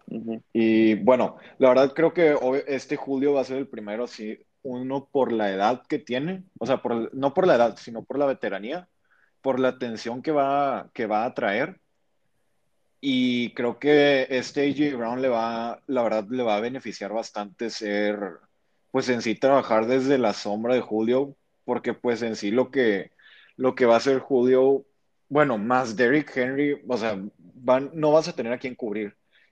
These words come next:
Speaker 2: Y, pues, obviamente, creo que, eh,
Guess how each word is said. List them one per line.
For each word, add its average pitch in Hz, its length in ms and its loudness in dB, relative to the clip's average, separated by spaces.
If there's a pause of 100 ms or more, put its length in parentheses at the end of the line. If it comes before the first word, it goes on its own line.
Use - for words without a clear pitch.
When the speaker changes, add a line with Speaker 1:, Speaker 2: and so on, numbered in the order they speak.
(100)
Speaker 2:
Y, 131 140 -2
pues, 127 360 0
obviamente, 131 580 -2
creo 123 240 0
que, 127 680 2 (160)
eh, 113 500 0